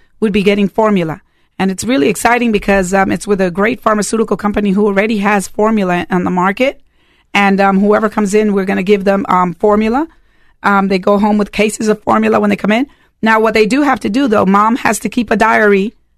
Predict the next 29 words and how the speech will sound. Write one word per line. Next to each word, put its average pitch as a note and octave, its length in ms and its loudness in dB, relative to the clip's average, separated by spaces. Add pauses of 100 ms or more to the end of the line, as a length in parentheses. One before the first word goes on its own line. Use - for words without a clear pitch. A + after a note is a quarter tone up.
(140)
of, G3 280 0 (120)
you G#3+ 120 0
know, G3 100 0
what's G3 200 0
going G#3 240 0
on G#3 160 2
when G3+ 80 2
they F#3+ 140 2
feed G#3+ 220 -4
the F#3+ 60 0
baby. F#3 380 -2 (300)
So A3 260 0
that's G#3+ 320 0
what's G#3+ 160 -2
gonna G#3 160 -2
happen G#3 280 -2
for G3 200 0
th-, - 240 -14
four G#3+ 240 2
months. G#3+ 460 -2 (400)
They G3+ 140 2
have G#3 200 2
a G3 80 2
total, A3 300 0
I G#3+ 60 0
believe, G3+ 260 0
of F#3+ 120 -4
seven A3 360 0
visits. A3 440 -2